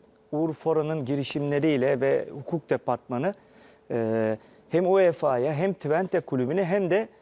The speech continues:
Twente Belediyesi'ne başvuruda bulunuyor. Biz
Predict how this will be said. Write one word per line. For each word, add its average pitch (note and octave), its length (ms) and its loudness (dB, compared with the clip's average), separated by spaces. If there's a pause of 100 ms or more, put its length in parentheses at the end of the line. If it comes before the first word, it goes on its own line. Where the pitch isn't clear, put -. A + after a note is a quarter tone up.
(300)
Twente F3+ 420 0
Belediyesi'ne D#3 800 0
başvuruda F3+ 540 2
bulunuyor. G3+ 420 0 (600)
Biz - 340 -2